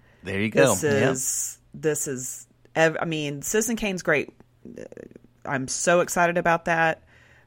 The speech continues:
Speaker 2: But it's these other releases that
Speaker 1: Mm-hmm.
Speaker 2: I am just really, really, really stoked about.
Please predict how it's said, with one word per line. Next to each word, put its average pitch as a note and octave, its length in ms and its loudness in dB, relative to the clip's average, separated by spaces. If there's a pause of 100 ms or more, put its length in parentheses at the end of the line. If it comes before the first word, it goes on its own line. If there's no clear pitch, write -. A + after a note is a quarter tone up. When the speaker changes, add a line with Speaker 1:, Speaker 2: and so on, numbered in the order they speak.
(100)
Speaker 2:
But C3+ 440 0
it's C#3 200 -6
these C#3+ 280 -8
other D3 300 2
releases C3+ 1000 -2 (100)
that - 440 -6
Speaker 1:
Mm-hmm. G2 480 -4 (140)
Speaker 2:
I C3+ 260 -2
am B2 260 -4
just - 400 -4
really, B2 540 -2
really, A#2 380 -4
really - 240 -8
stoked - 380 -6
about. - 380 -8